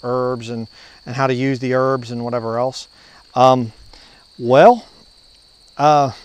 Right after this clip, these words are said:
we're still studying, okay? We are not experts in herbology or anything by any stretch of the imagination. So I can't really give a big list of books that I would recommend at this point.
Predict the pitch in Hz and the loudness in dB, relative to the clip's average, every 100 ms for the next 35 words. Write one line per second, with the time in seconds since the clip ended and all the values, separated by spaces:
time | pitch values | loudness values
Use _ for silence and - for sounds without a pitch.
0 | - - 120 160 202 214 190 180 135 104 | -20 -14 0 0 2 -2 0 0 -2 -4
1 | 107 _ _ - 117 127 120 131 156 143 | -14 _ _ -20 -12 -8 -6 -4 -2 -2
2 | 143 160 - 147 139 - 147 - - 127 | -2 -4 -4 -4 -4 -6 -8 -10 -14 -10
3 | 127 127 127 127 127 127 123 120 127 127 | -8 -6 -2 -2 -2 -6 -8 -8 -8 -8
4 | 123 - - - 120 120 120 127 - 120 | -10 -12 -12 -4 -2 0 -2 -2 -6 -6
5 | 123 127 127 127 117 - 117 - - - | -6 -6 -6 -8 -10 -12 -16 -18 -20 -20
6 | - _ - - 131 135 - 170 175 - | -20 _ -16 -4 0 0 0 -4 -2 -2
7 | 151 151 135 127 131 139 135 - 117 139 | -2 -2 -2 -2 -2 -2 -4 -6 -4 -4
8 | - 127 127 120 123 - 127 123 117 - | -4 -4 -4 -4 -6 -8 -10 -10 -12 -14
9 | - 123 120 - - 127 110 | -16 -14 -14 -16 -14 -14 -14